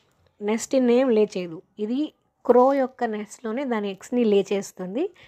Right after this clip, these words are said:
and అది వెళ్ళిపోతుంది. పాపం ఈ క్రో కష్టపడి రెండిటి ఎగ్స్‌ని లే చేసి పొదుగుతుందనమాట.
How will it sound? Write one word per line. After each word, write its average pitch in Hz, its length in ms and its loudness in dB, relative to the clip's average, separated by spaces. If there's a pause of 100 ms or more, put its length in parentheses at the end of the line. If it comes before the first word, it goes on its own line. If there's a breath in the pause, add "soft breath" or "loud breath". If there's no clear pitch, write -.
(280 loud breath)
and 214 100 -2
అది 208 100 0
వెళ్ళిపోతుంది. 202 680 -2
పాపం 226 320 -2
ఈ 202 60 -2
క్రో 214 220 -2
కష్టపడి 214 600 -4 (460 loud breath)
రెండిటి 214 440 2
ఎగ్స్‌ని 220 440 -2
లే 208 300 2
చేసి 277 360 -6 (680 loud breath)
పొదుగుతుందనమాట. 185 840 -4